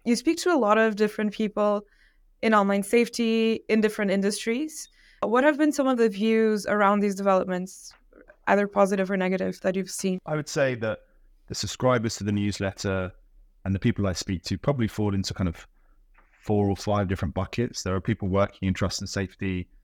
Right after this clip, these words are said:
Speaker 2: in platforms. There are academics and researchers. There are people working on kind of technology solutions.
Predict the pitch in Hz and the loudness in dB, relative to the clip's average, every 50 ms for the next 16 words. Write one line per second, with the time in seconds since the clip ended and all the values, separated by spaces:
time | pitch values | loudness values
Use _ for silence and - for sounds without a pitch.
0 | _ _ _ _ - 87 80 - 131 123 - - - 117 113 107 107 104 101 98 | _ _ _ _ -8 -6 0 2 0 0 0 -4 -6 -4 -2 0 0 0 0 -2
1 | 98 101 - - - _ _ _ _ _ _ - - 92 80 80 95 - - 98 | -2 -4 -6 -10 -12 _ _ _ _ _ _ -4 -2 0 0 0 -2 -4 -6 -6
2 | 95 95 95 90 82 - - 92 95 107 117 117 - - 117 110 101 87 - - | -2 -2 -2 -2 -4 -6 -6 -4 -2 0 0 0 0 0 0 -2 -2 -4 -6 -4
3 | - 98 98 98 98 87 - - - _ _ _ _ - - - - _ _ - | -4 -2 -2 -4 -4 -6 -10 -12 -14 _ _ _ _ -20 -20 -20 -20 _ _ -4
4 | 104 101 95 - 104 - 104 98 98 95 92 - - 95 90 - - 98 92 87 | -2 -2 -2 -2 -4 -2 -2 -2 -2 -4 -4 -6 -6 -6 -4 -4 -4 -4 -4 -4
5 | - - 110 85 120 123 127 117 95 107 107 - - 107 101 104 101 95 - - | -6 -8 -6 -2 0 0 0 0 0 -2 -4 -2 -2 -2 -2 0 -2 -2 -2 -4
6 | 98 95 98 95 92 95 95 87 - - | -2 -2 -2 0 0 -2 -2 -4 -6 -8